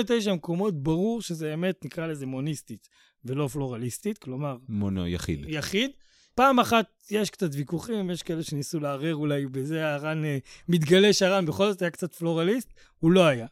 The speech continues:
Speaker 1: אני יכול להגיד לך.
Speaker 2: <laughs>
Speaker 1: מאה פעמים, תשעים ותשע פעמים הוא מדבר על אמת, אה, זה לא משהו שאפשר להתווכח איתו. אבל הוא אומר, הקדוש ברוך הוא נתן את התורה ל-, לחכמים בעולם הזה,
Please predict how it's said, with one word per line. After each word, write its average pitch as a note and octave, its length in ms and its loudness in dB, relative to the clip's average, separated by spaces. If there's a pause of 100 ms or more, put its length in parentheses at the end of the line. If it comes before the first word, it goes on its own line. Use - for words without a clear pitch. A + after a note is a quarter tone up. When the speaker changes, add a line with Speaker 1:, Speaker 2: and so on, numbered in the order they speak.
Speaker 1:
אני C3+ 140 -8
יכול D3+ 180 -6
להגיד B2+ 200 -6
לך. - 220 0
Speaker 2:
<laughs> A2 120 8
Speaker 1:
מאה - 180 10
פעמים, A3+ 440 0 (320)
תשעים B3+ 340 0
ותשע A#3+ 180 0
פעמים A3 180 -6
הוא A3 80 -4
מדבר G3 220 -2
על G#3+ 200 -4
אמת, G3 360 -6
אה, D#3 180 -12 (460)
זה D#3+ 140 0
לא C4 120 2
משהו A#3 240 2
שאפשר F#3 260 0
להתווכח D3+ 540 0
איתו. - 200 -16 (640)
אבל D#3 260 -2
הוא G#3+ 140 4
אומר, F4 260 2 (680)
הקדוש A#3+ 340 -6
ברוך C4 120 -8
הוא B3 140 0
נתן A3+ 360 0
את - 40 -4
התורה F#3 420 0
ל-, D3+ 380 2
לחכמים E3 580 -2
בעולם D#3+ 360 0
הזה, E3 300 0